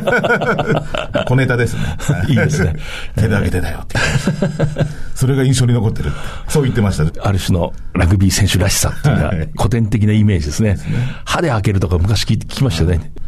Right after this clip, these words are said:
Speaker 2: で、だんだん都市伝説に目で、目で開けるやつがいるとか、なんか。
Speaker 1: <laughs> 昔のね、あの、グレアム・バショップ。
Speaker 2: うん。
Speaker 1: えー、彼は指で釘を打てるってなんか言ってましたよね。
Speaker 2: あー。
Speaker 1: そうですね。
Speaker 2: グラマーフ・オールブラックスのね。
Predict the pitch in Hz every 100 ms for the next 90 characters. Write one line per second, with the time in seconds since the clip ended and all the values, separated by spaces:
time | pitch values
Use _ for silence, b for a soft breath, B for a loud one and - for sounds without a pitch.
0 | - 110 127 131 127 113 127 131 113 107
1 | 107 104 156 120 156 151 107 101 98 92
2 | 92 85 73 80 82 90 95 B B -
3 | - - - - - - - - - -
4 | - - - - 139 151 147 147 143 143
5 | 117 92 85 87 104 107 110 104 101 71
6 | - 95 113 92 76 - 92 90 82 110
7 | 95 92 113 110 95 87 78 - 101 87
8 | 73 69 - - - - 95 76 - 71
9 | 76 82 82 - - 92 78 76 78 -
10 | - 104 101 127 90 90 78 87 90 80
11 | 85 - - 85